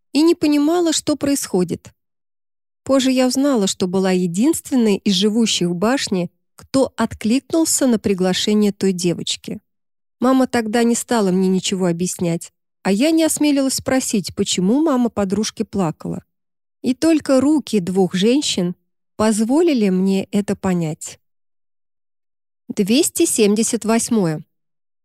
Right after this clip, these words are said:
Ресторанные излишки. Сидя в бейрутских ресторанах,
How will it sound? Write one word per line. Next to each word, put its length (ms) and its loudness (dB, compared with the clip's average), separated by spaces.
Ресторанные 960 2
излишки. 640 -2
Сидя 480 0
в 80 -2
бейрутских 800 0
ресторанах, 720 -2